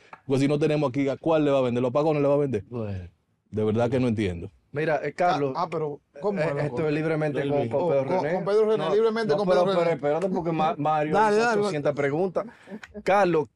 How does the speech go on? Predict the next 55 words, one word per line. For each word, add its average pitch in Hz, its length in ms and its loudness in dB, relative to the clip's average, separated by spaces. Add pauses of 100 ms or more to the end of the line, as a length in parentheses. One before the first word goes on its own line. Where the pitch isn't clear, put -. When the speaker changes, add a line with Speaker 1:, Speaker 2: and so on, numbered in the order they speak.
(100)
Speaker 2:
¿qué 240 180 4
pasó 208 720 0
con 165 200 -2
Carlos 180 360 2
Guzmán, 123 600 0
con 113 200 -6
tu 127 80 -6
tocayo? 117 580 -2
¿Por 160 240 -8
qué 247 160 -2
se 202 140 -2
fue 170 160 -6
Carlos 156 260 -4
Guzmán 139 560 -6
de 131 140 -8
la 127 100 -4
Fuerza 143 320 -8
del 107 140 -8
Pueblo? 107 320 -12
¿Qué 196 100 -4
pasó 160 320 -4
ahí? 117 300 -8 (120)
Me 117 140 -10
imagino 147 240 -4
que 156 100 -6
tú 151 100 -8
tienes 143 260 -2
que 135 80 0
tener 127 180 -4
algún 123 240 -4
tipo 123 220 -6
de 117 60 -2
Speaker 1:
No, 160 40 -6
Speaker 2:
información 160 320 -4
Speaker 1:
no 170 60 2
lo 151 40 -2
Speaker 2:
de - 60 -8
Speaker 1:
sé, 170 260 2
yo 160 140 2
solamente 151 460 0
ve-, 123 420 0 (280)
eh, 110 180 -2
veo 131 300 4
al 120 120 2
ex 120 140 -2
compañero 113 720 0
en 104 80 -2
las 98 100 -2
redes 104 180 -2
sociales, 143 600 -2
que 110 100 -2
sigue 113 220 -2
con 110 160 -4
su 107 160 -4
vida, 131 520 0